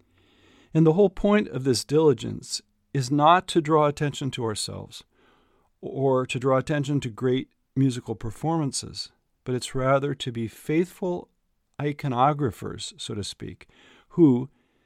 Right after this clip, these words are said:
in organic continuity with our holy traditions, humbly reveal the glory of God in the liturgy, and thus draw believers and all people of goodwill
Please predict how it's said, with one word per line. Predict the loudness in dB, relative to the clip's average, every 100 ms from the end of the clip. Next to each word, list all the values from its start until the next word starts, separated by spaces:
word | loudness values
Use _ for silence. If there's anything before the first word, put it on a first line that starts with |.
| _ -2
in | 0
organic | 0 2 2 2 2
continuity | -2 -2 2 4 4 0
with | -6 -4
our | -6
holy | -6 -6 -6
traditions, | -6 -2 0 0 -6 -10 -16 _ _ _ _
humbly | -12 2 4 4 2 -2 -8 _
reveal | -6 -4 -2 2 2 2
the | -4
glory | -4 0 2 2 2
of | -2 -10
God | -6 2 2 2 -8 -6
in | -6
the |
liturgy, | -4 -6 -8 -10 -16 -18 _ _ _ _ _ _ -4
and | 2 6
thus | 8 8 4 -6
draw | 2 4
believers | 4 2 -2 -2 -2 -6 -8 -18 _ _ -8
and | -6
all | -4 2 2
people | 2 -2 0 4 4
of | 2
goodwill | -4 -2 0 2 2 -4